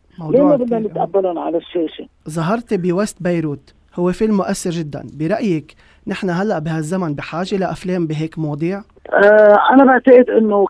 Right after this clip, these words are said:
Speaker 2: كل شي بيحكي هلأ، آه، حرب، كورونا،
Speaker 1: نعم.
Speaker 2: آه، انفجار أربعة آب، هيدا كله بعد بكير عليه.
Speaker 1: نعم.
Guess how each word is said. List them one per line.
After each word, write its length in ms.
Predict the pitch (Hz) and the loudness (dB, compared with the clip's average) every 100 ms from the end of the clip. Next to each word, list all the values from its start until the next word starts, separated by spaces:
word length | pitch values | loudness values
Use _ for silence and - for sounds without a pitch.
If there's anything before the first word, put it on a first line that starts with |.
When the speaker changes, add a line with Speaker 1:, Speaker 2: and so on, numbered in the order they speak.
| - | 0
Speaker 2:
كل 160 | 233 | -2
شي 240 | - - 220 | -2 -2 0
بيحكي 440 | 190 180 - 196 | 2 2 4 2
هلأ، 380 | 180 190 180 - 165 | 6 8 6 4 4
آه، 300 | 165 160 156 | 6 6 4
حرب، 560 | - - 190 190 185 - _ - | 0 0 2 4 2 0 _ -10
كورونا، 500 | - 170 170 180 180 | 2 4 4 2 2
Speaker 1:
نعم. 260 | 170 170 151 _ - | 2 2 0 _ 0
Speaker 2:
آه، 580 | 165 165 156 156 156 - | 4 6 6 6 4 2
انفجار 760 | 170 185 180 190 180 180 170 160 | -2 2 2 4 4 4 4 2
أربعة 640 | - 170 156 156 - 175 | 0 0 0 -2 0 0
آب، 80 | 175 | 2
هيدا 220 | 175 165 _ - | 0 -2 _ 2
كله 160 | 240 | 4
بعد 260 | 196 165 156 | 6 4 0
بكير 360 | - - 165 151 | -6 0 0 0
عليه. 300 | 135 131 127 - | -4 -10 -14 -14
Speaker 1:
نعم. 220 | 156 131 | -12 -12